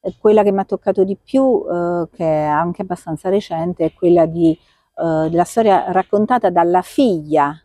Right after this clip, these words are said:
di una madre affetta di, da anoressia da trenta anni, che ha vissuto, eh, con l'esperienza di una madre che, eh, a fine pranzo e fine cena si alzava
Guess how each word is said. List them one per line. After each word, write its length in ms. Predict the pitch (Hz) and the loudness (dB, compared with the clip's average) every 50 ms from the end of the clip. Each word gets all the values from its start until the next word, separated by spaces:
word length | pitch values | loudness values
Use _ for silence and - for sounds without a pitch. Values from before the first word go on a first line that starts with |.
| _ _ _ _ _ _ _ _ _ | _ _ _ _ _ _ _ _ _
di 320 | 180 175 175 202 214 208 | -14 -8 -4 0 2 4
una 460 | 190 185 185 180 175 170 165 170 - - | 4 4 2 0 -2 -2 -2 -2 -4 -4
madre 720 | 196 175 170 160 151 156 160 165 180 180 208 240 269 277 - | -4 -2 -2 0 0 -2 -2 -2 0 0 0 0 -2 -4 -6
affetta 560 | _ 202 190 - - 165 160 - _ - 165 | _ -6 -6 -6 -4 -6 -6 -6 _ -6 -6
di, 240 | 160 160 160 160 - - | -4 -4 -6 -6 -6 -4
da 140 | - 160 160 | -4 -4 -4
anoressia 640 | 160 165 160 160 156 156 - - - - 175 160 143 | -2 -4 -4 -4 -4 -6 -8 -14 -6 -4 -2 -2 -2
da 140 | 143 139 | -2 -6
trenta 480 | - - 190 196 180 165 151 - - 156 | -2 0 0 0 0 -2 -6 -4 -4 -4
anni, 540 | 143 139 139 143 147 156 175 202 233 262 - _ _ _ _ _ _ _ _ _ _ _ _ _ _ _ | -4 -2 -6 -6 -6 -4 -2 -2 -2 -2 -4 _ _ _ _ _ _ _ _ _ _ _ _ _ _ _
che 120 | - 208 | 0 2
ha 60 | 196 | 2
vissuto, 920 | 185 185 208 214 - - - - 233 233 233 247 - - 269 262 269 269 - _ _ _ _ _ _ _ - | 2 0 -4 -6 -6 -8 -8 -4 -2 0 0 -2 -2 -4 -4 -2 -2 -6 -8 _ _ _ _ _ _ _ -4
eh, 460 | 170 185 185 180 180 175 170 170 165 | -2 0 2 2 2 0 0 -2 -2
con 140 | - - 196 | 0 0 2
l'esperienza 760 | 196 185 - _ - 190 196 208 208 196 175 156 - - 147 151 | 2 2 0 _ 0 2 4 4 2 2 0 -4 -6 -6 -8 -6
di 120 | 160 160 | -6 -6
una 180 | 160 180 196 208 | -4 -2 -2 -2
madre 500 | 196 151 131 135 135 151 165 190 196 - _ _ _ _ _ _ | -2 -2 -2 -4 -4 -2 -2 -4 -4 -4 _ _ _ _ _ _
che, 300 | - 196 185 180 - - _ _ | 2 4 4 4 2 -4 _ _
eh, 280 | _ 160 165 160 156 - | _ -10 -6 -6 -6 -4
a 80 | - 180 | -4 -6
fine 320 | - - - 214 196 208 | -6 -2 -2 0 0 0
pranzo 460 | 202 - 175 151 143 143 143 - - 147 | 2 2 2 2 2 0 -6 -6 -8 -10
e 40 | |
fine 300 | 147 - - 196 202 214 | -10 -4 -2 0 0 0
cena 560 | 202 - - 156 131 127 131 147 151 160 165 - | -2 -2 0 0 0 0 0 -2 -4 -6 -8 -12
si 160 | _ - - 196 | _ -2 2 2
alzava 760 | 190 185 175 170 180 156 139 135 135 139 156 185 190 214 | 4 4 2 0 0 0 0 0 -2 0 0 0 0 0